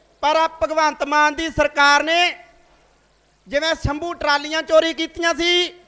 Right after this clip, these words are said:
ਇੱਥੇ ਅਖਾੜੇ ਦਾ ਕੁਛ ਨਹੀਂ ਛੱਡਿਆ। ਪਤੰਦਰਾਂ ਨੇ ਆਟਾ ਵੀ ਚੋਰੀ ਕਰਨ ਲੱਗ ਗਏ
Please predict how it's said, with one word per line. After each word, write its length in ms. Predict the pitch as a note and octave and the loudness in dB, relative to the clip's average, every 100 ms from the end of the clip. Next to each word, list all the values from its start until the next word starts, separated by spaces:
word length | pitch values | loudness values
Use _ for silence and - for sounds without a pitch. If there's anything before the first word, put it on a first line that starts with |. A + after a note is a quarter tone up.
| _ _ _ _ _ _ | _ _ _ _ _ _
ਇੱਥੇ 420 | D4 E4+ E4 E4+ E4+ | -6 -2 4 4 4
ਅਖਾੜੇ 340 | C4 C#4+ D4+ | 2 0 0
ਦਾ 100 | D#4+ | -2
ਕੁਛ 240 | D#4+ D#4+ C#4+ | -4 -6 -6
ਨਹੀਂ 160 | E4+ | -8
ਛੱਡਿਆ। 400 | C4+ B3+ A#3+ G#3 F3 - _ _ _ _ _ _ _ | -8 -6 -4 -4 -8 -20 _ _ _ _ _ _ _
ਪਤੰਦਰਾਂ 460 | D4+ E4 D#4+ D#4+ E4 | -4 -2 0 2 2
ਨੇ 100 | E4+ | 4
ਆਟਾ 320 | E4 D#4 F4 | 4 4 2
ਵੀ 100 | E4+ | 0
ਚੋਰੀ 280 | E4+ D#4 C#4+ | 2 0 0
ਕਰਨ 220 | C4+ B3 A#3 | -4 -6 -6
ਲੱਗ 160 | G#3+ | -10
ਗਏ 160 | F#3 | -12